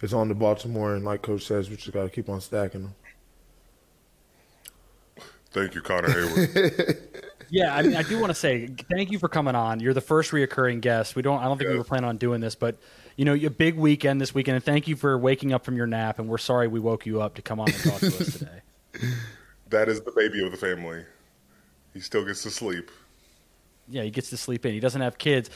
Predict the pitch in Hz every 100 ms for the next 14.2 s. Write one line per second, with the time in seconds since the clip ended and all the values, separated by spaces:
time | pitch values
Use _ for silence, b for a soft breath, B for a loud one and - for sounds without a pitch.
0 | B 175 170 156 156 185 175 165 156 -
1 | 135 127 127 127 b b b 156 165 160
2 | 160 156 156 156 151 135 143 143 139 135
3 | 117 - 160 143 147 143 151 139 127 139
4 | - 143 131 127 123 127 123 - 151 143
5 | 127 135 135 127 139 123 123 117 127 123
6 | 117 B B - 147 151 - 156 - 135
7 | 139 131 143 151 147 139 135 135 131 127
8 | 131 127 - 165 165 156 165 147 143 135
9 | 135 123 127 123 117 - 117 120 113 113
10 | - 120 117 120 110 113 107 113 131 117
11 | 107 104 - 104 104 104 98 - 113 120
12 | 113 107 127 120 113 104 107 104 104 -
13 | B B B B - - 120 107 110 110
14 | 110